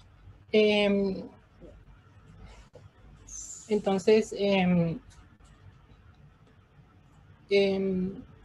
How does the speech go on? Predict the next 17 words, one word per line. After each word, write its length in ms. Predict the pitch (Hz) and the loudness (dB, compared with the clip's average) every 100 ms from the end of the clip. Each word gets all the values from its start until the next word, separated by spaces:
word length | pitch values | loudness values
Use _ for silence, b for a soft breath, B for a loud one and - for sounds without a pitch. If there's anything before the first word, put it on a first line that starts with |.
| - - - - - | -20 -20 -20 -20 -6
pues, 180 | - 202 202 196 | -2 -2 -4 -2
eh, 300 | 190 170 185 | -2 0 0
de, 360 | 165 185 180 | 0 2 4
el, 100 | 196 | 2
de 80 | 185 | 4
hecho, 140 | 185 190 | 2 2
el 60 | 196 | 2
país 260 | 214 190 | 2 4
fue 100 | - | 2
Nueva 140 | 185 185 | 2 2
Zelanda. 340 | 202 180 175 | 4 4 4
Yo 100 | 185 | 4
no 80 | 220 | 4
lo 60 | |
escogí 300 | 247 226 196 | 4 2 2
a 80 | 175 | 0
mí. 200 | 160 156 | 0 -6